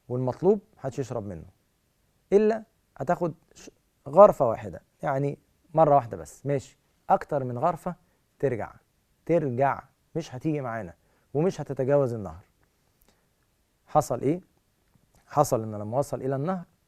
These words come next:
شربوا جميعًا إلا قليلًا منهم.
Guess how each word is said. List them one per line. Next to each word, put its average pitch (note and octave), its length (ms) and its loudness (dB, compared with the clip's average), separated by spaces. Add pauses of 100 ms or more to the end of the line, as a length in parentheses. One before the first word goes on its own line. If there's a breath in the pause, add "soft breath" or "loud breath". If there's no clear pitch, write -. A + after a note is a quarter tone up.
(600)
شربوا D#3 760 2
جميعًا A#2 680 -4 (680)
إلا F#3 240 0
قليلًا C3+ 400 -2
منهم. E2 260 -12